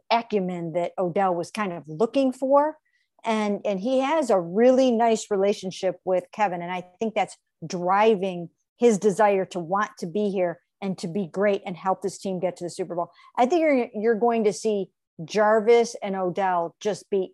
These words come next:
over the moon this year. You know, remember last year when Baker said they know their time is kind of short in terms, the window is kind of short for them to do what they want to do. Well, this is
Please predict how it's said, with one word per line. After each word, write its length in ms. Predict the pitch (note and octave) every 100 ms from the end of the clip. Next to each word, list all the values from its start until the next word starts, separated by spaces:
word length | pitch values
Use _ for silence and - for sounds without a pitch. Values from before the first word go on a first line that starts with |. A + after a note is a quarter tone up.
| -
over 440 | B3+ B3 G3+ A3 F3
the 120 | G3
moon 760 | F#3 F#3+ A#3 C#4+ C4 G3+ E3 D#3 _ _ _
this 400 | F3+ F3+ B3+ -
year. 440 | A#3 G#3 F3+ F3 - _ _ _ -
You 100 | A3
know, 300 | G#3 G3 - _ _
remember 340 | - A3+ D#4 F4
last 280 | A#3 A3+ A#3
year 100 | G#3+
when 140 | F#3+
Baker 300 | G3+ G3 G3+
said 440 | - G#3 G3 F3+ E3 _ _ _ _ _ -
they 180 | A3 A3
know 240 | G3+ G#3+ A3
their 180 | G3+
time 360 | F#3 F#3+ G3 G3
is 160 | F3+ -
kind 260 | G3 F#3
of 160 | F3+ E3 _ _ _ _
short 520 | - - F3 G3 - _ _
in 100 | F#3+
terms, 240 | E3+ G3 F3+
the 100 | F3+
window 280 | A3 A3 F#3+
is 100 | -
kind 160 | G3
of 80 | F3 -
short 480 | - G#3 G3 G3
for 80 | G#3
them 180 | F#3+ F#3
to 240 | G3 F#3 E3+ _ _ _ F#3+
do 140 | A#3
what 160 | G#3+ G3+
they 100 | F#3+
want 200 | F#3 F3+
to 40 |
do. 140 | F3 E3+ _ _
Well, 360 | G#3 G#3 F#3+ - _ _ -
this 260 | C4 F4+
is 220 | D#4 A3